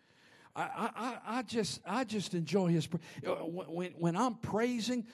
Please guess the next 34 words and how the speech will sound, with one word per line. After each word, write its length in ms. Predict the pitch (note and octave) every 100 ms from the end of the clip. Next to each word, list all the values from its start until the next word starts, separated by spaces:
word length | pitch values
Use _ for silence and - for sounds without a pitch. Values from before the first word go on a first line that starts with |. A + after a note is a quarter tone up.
| -
the 100 | D3+
devil 320 | A3+ C#4+ B3+
just 280 | A3 A#3 -
seems 320 | C4 C4+ -
to 80 | A#3
lose 280 | C4 C#4+ B3
interest 440 | D4+ A#3+ G3+ -
in 120 | D#3
me. 220 | A2+ E2+ - _ _ _ _ _ _ - F3 - G3
As 280 | A#3+ C#4 G#3
you're 100 | B3
worshiping 600 | G3+ C4 C4+ C#4 C4+ B3
and 180 | G3 E3
praising 500 | A3+ B3 B3+ A3+ G#3
him, 200 | B3 A3
that 240 | A3+ C4+ C4 -
is 420 | D4 D4 A3+ - -
your, 340 | F3+ E3 C3 - - - - _ - - C3+ -
that's 320 | G3 B3 -
how 280 | F3 F3 C#3+
we 240 | A#2 A2+
fight 560 | G2+ - - D#3 G3 G3
our 280 | F3 F3 E3+ - - _ _ _ G2+ F2+ D#2+ - - _ _ _ _ A#2 G#2 - _ _ -
God 300 | B2+ F#2 -
help 220 | F#2 -
us 160 | - -
in 100 | E2
this 160 | E2
place. 280 | - E2+ - - - -
How 120 | -
many 200 | F#3 D3+
are 80 | B2+
still 340 | - - G#2 F2+
here? 320 | F2+ D#2+